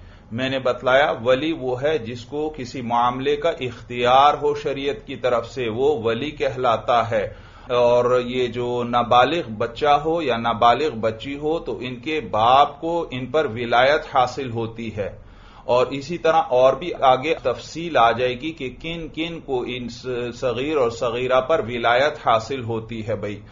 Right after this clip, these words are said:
बाप है, दादा है, इसी तरह भाई है, चचा वगैरह, तो तरतीब है इनके दरमियान, वो भी आगे तफसील जिक्र हो जाएगी। तो इस बाब में औलिया का भी बयान फरमा रहे हैं साहिब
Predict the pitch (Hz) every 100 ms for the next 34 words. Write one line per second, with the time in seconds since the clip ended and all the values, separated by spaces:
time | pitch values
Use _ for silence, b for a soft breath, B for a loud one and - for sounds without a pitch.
0 | B B - 107 127 139 - - 131 127
1 | 113 101 113 120 139 139 135 127 123 117
2 | 113 135 - 120 110 107 123 139 135 131
3 | 131 120 117 135 127 139 123 113 113 131
4 | 139 131 - B B - 143 147 143 -
5 | 196 220 185 151 139 139 131 143 120 120
6 | 117 127 135 135 123 131 143 - 117 117
7 | 131 - 117 - 147 135 110 120 127 120
8 | 127 123 110 107 101 101 92 B B B
9 | B B 127 143 156 120 131 135 143 160
10 | - 123 120 123 127 131 131 151 175 131
11 | 123 123 123 127 131 123 127 127 127 127
12 | 139 135 135 131 135